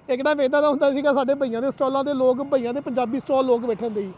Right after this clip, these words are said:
ਅੱਜ ਸਾਡੇ ਖਾਲਸਿਆਂ ਦੇ ਉੱਤੇ ਦੇਖ ਲਓ ਤੁਸੀਂ ਆ ਕੇ, ਸਾਡੇ ਜਿਹੜੇ ਬਾਹਰੋਂ, ਅਹ, ਭਾਈ ਆਉਂਦੇ ਨੇ, ਉਹ ਇੱਥੇ ਪ੍ਰਸ਼ਾਦਾ ਛਕ ਰਹੇ ਨੇ ਬਾਈ ਹੁਣਾਂ ਦੇ ਕੋਲ।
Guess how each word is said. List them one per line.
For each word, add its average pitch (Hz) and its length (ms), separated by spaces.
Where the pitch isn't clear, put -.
ਅੱਜ 262 80
ਸਾਡੇ 262 200
ਖਾਲਸਿਆਂ 233 380
ਦੇ 240 80
ਉੱਤੇ 233 180
ਦੇਖ 226 120
ਲਓ 233 120
ਤੁਸੀਂ 226 280
ਆ 202 140
ਕੇ, 226 120
ਸਾਡੇ 220 200
ਜਿਹੜੇ 214 300
ਬਾਹਰੋਂ, 233 400
ਅਹ, - 960
ਭਾਈ 214 260
ਆਉਂਦੇ 214 240
ਨੇ, 240 140
ਉਹ 247 280
ਇੱਥੇ 240 160
ਪ੍ਰਸ਼ਾਦਾ 214 300
ਛਕ 208 220
ਰਹੇ 214 120
ਨੇ 240 60
ਬਾਈ 220 160
ਹੁਣਾਂ 220 180
ਦੇ 220 80
ਕੋਲ। 233 160